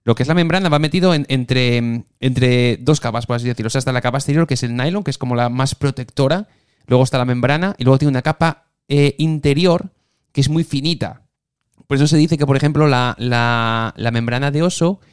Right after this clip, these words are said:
es dos coma cinco capas. O sea, es la capa, la capa exterior de nylon, la capa de la membrana y luego el cero coma cinco, que es la,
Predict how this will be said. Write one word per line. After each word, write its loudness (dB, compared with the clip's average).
es -2
dos -2
coma 0
cinco -4
capas. -4
O -20
sea, -2
es -4
la -4
capa, 0
la -2
capa 0
exterior -2
de 0
nylon, -2
la -14
capa -2
de 0
la 0
membrana -2
y 0
luego 4
el 2
cero 0
coma 0
cinco, -4
que 0
es -2
la, 2